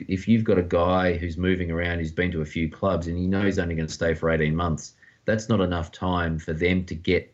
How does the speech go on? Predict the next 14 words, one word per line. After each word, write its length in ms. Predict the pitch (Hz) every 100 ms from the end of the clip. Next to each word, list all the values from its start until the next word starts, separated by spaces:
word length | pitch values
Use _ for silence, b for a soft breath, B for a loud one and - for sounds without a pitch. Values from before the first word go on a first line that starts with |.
| _
to 100 | -
reach 480 | 78 76 92 - -
their 260 | 87 85 82
actual 380 | 78 - 87 76
personal 440 | - 95 95 85
capacity 580 | 78 85 87 82 95 82
within 300 | 78 80 82
the 80 | 78
team. 420 | - 82 107 147 B B -
So 80 | 87
you 80 |
never 260 | 90 101 101
actually, 500 | 87 - 85 82 76 B B B 85
um, 440 | 85 82 80 76